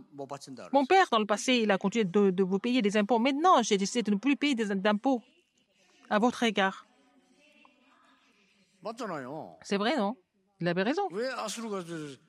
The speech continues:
Speaker 1: 세금을 받아갑니까?
Speaker 2: Pourquoi payer des
Speaker 1: 그것도 못
Speaker 2: impôts
Speaker 1: 보내라고 통보한 거예요.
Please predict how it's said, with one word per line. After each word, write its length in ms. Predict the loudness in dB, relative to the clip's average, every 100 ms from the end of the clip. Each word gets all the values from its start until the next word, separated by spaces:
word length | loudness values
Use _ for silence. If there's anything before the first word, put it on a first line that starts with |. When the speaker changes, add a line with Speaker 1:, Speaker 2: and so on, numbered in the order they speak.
| _ _ _
Speaker 1:
세금을 400 | -12 -10 -8 -8
받아갑니까? 240 | -8 -8 -6
Speaker 2:
Pourquoi 560 | -4 2 4 4 0 -6 _ _ _ -20 -6
payer 180 | 0 0
des 120 | 2
Speaker 1:
그것도 80 | 0
못 60 |
Speaker 2:
impôts 220 | 2 0 0
Speaker 1:
보내라고 580 | -2 -8 -16 _ -14 -12
통보한 380 | -10 -8 -8 -10
거예요. 220 | -14 -18